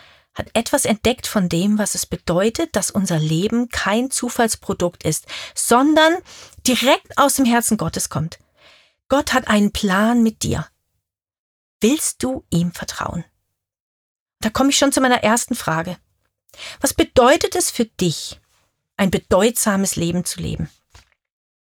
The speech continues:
Was macht denn ein Leben bedeutungsvoll? Schreib dir zwei oder drei Dinge auf, ganz persönlich. Und dann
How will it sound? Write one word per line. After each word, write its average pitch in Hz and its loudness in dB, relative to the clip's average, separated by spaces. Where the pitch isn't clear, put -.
Was - 2
macht - 4
denn 339 2
ein 208 2
Leben 170 2
bedeutungsvoll? 139 -2
Schreib 247 2
dir 427 2
zwei 302 2
oder 277 2
drei 254 0
Dinge 254 0
auf, 160 -4
ganz 277 0
persönlich. 196 0
Und - -8
dann 262 2